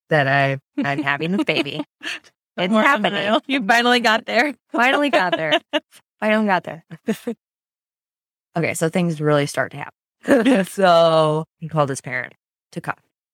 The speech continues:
Speaker 1: And I mean, like, ten minutes later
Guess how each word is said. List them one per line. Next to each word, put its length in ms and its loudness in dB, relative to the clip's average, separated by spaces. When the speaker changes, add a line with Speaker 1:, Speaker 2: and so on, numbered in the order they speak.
Speaker 1:
And 160 0
I 140 2
mean, 380 -2
like, 300 -2
ten 240 -2
minutes 340 -6
later 480 2